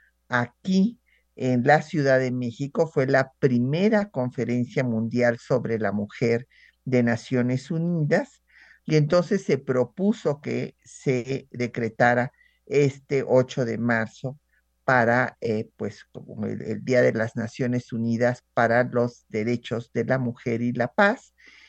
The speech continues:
y pues se decretó ya oficialmente en mil novecientos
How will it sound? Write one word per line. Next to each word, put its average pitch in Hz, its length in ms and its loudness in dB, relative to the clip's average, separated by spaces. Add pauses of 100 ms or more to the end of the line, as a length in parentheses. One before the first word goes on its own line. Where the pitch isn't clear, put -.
(160)
y 196 440 0
pues 147 280 4
se 147 460 2 (100)
decretó 143 840 2 (360)
ya 139 400 4
oficialmente 143 1200 -2 (240)
en 131 260 2
mil 135 180 2
novecientos 123 1080 -4